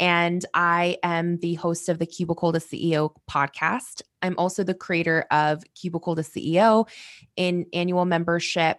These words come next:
helping service-based entrepreneurs make their first ten thousand dollar month without a large audience or posting every day. And my business started over three years ago at the beginning of twenty eighteen. Well, actually, let me backtrack two months.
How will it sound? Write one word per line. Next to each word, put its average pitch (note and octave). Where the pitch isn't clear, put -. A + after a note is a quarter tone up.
helping E3
service-based A3
entrepreneurs E3
make D#3
their D#3
first -
ten D#3+
thousand D3+
dollar D3
month D3
without D3+
a C#3+
large C#3
audience C#3+
or D3
posting C#3+
every C#3
day. D3
And F#3
my G#3+
business G3
started E3
over G#3
three G3
years E3
ago D3
at D#3+
the D#3
beginning F#3
of G#3
twenty F#3
eighteen. D3+
Well, F3
actually, D#3+
let D#3+
me D#3+
backtrack D3
two D#3+
months. C#3